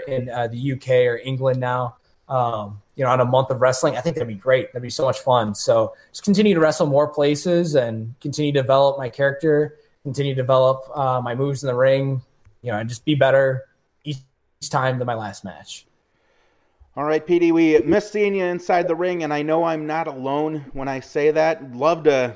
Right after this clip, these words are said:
Speaker 2: just thinking about you getting in there with J D X. I know, uh, would be a sellout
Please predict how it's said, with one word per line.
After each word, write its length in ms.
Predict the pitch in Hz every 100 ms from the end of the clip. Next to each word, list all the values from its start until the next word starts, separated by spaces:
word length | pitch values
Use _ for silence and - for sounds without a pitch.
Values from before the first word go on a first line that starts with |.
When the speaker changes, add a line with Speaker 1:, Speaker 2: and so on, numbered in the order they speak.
| -
Speaker 2:
just 220 | - - -
thinking 240 | 156 156
about 200 | 139 139
you 100 | 143
getting 220 | 143 143
in 120 | 139 143
there 120 | 135
with 220 | 127 -
J 180 | 139 135
D 160 | 131
X. 320 | 131 135 - 139
I 140 | 123
know, 540 | 131 139 139 139 135 - - _ -
uh, 320 | 113 120 117
would 540 | 113 127 117 104 110 -
be 140 | 156
a 40 |
sellout 640 | 131 - - 185 202 185